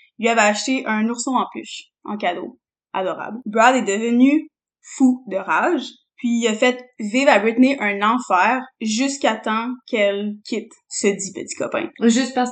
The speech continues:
Speaker 2: qu'il est fâché parce que le gars, il la traite bien ?
Speaker 1: Il est fâché parce qu'elle a un petit copain. Il dit, les chums, c'est non.
Speaker 2: Ah, ok, ok. Il est pas
Speaker 1: Yes.
Speaker 2: fâché à propos de l'ourson en peluche en tant que tel, il est fâché à
Speaker 1: Non,
Speaker 2: propos
Speaker 1: non,
Speaker 2: du
Speaker 1: il est
Speaker 2: fait qu'elle
Speaker 1: il est fâché parce qu'elle a un petit copain, mais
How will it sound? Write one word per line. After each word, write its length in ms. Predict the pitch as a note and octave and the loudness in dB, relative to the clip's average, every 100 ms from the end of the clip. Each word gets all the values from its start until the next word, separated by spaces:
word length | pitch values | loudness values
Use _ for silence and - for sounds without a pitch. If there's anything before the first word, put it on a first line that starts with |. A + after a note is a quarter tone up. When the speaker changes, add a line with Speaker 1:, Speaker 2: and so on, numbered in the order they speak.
| - | -6
Speaker 2:
qu'il 680 | - - - - - A3 G#3+ | -14 -16 -14 -14 -6 -2 0
est 100 | G#3+ | 4
fâché 360 | A3 A3 C4+ | 4 4 0
parce 200 | C4+ G#3 - | -2 -4 -2
que 60 | |
le 160 | G3 F#3 | -4 0
gars, 160 | A3 A#3 | 4 6
il 160 | G#3+ | 4
la 140 | G3+ G3+ - | 0 -4 -6
traite 200 | G3+ G3+ | -4 -2
bien ? 180 | B3 F#4+ - _ | 0 -2 -6 _
Speaker 1:
Il 120 | - A3+ | -6 -2
est 80 | |
fâché 300 | A#3 B3+ C#4 C#4+ | 2 2 2 0
parce 180 | C4+ C4 | -2 0
qu'elle 140 | A#3+ | 0
a 60 | A#3+ | 0
un 80 | |
petit 120 | B3 - | -2 -2
copain. 300 | A#3+ A#3+ G#3 | -2 0 -2
Il 160 | G#3+ | -2
dit, 120 | G#3 | -4
les 180 | A3+ A3+ | -4 -4
chums, 220 | G#3+ A#3 | -4 -4
c'est 140 | A#3 A3+ | -4 -4
non. 140 | G3 - _ _ _ | -4 -6 _ _ _
Speaker 2:
Ah, 180 | C4+ C4 | 0 2
ok, 100 | A#3 | 0
ok. 360 | A#3+ F#3+ F#3 F3+ - _ - | -2 -4 -8 -14 -16 _ -6
Il 100 | F#3+ | -2
est 40 | |
pas 140 | G#3 G#3 | 0 0
Speaker 1:
Yes. 80 | |
Speaker 2:
fâché 440 | G#3 F#3+ - G#3 G3 | 0 0 0 2 2
à 200 | E3 E3+ | 2 -2
propos 300 | - F3 F#3 | -4 -6 -4
de 120 | E3+ | -4
l'ourson 520 | F#3+ F#3 F3+ - G3 F#3+ | -4 -4 -4 -6 -4 -2
en 160 | D#3 - | -4 -6
peluche 220 | F#3+ F3+ | -8 -6
en 80 | F#3 | -8
tant 140 | - D#3 | -10 -8
que 120 | F3+ | -8
tel, 80 | E3+ | -6
il 80 | |
est 60 | D3 | -8
fâché 240 | D#3 - | -8 -8
à 60 | G#3+ | -4
Speaker 1:
Non, 140 | C4+ | 0
Speaker 2:
propos 140 | B3 G#3 | 2 2
Speaker 1:
non, 60 | |
Speaker 2:
du 60 | A#3+ | 2
Speaker 1:
il 40 | |
est 20 | C4+ | 0
Speaker 2:
fait 140 | - | -4
qu'elle 260 | - - - - - | -12 -16 -16 -16 -6
Speaker 1:
il 140 | A#3+ | -4
est 80 | B3 | 2
fâché 340 | A#3 G#3+ C4+ | 2 4 0
parce 220 | C4 A#3+ | 0 -2
qu'elle 160 | - G#3+ | -2 -2
a 40 | |
un 120 | G#3+ G#3+ | 0 -2
petit 120 | - | -2
copain, 440 | G3+ F#3+ G#3+ C4 | -2 0 0 0
mais 160 | C#4 - | 0 -2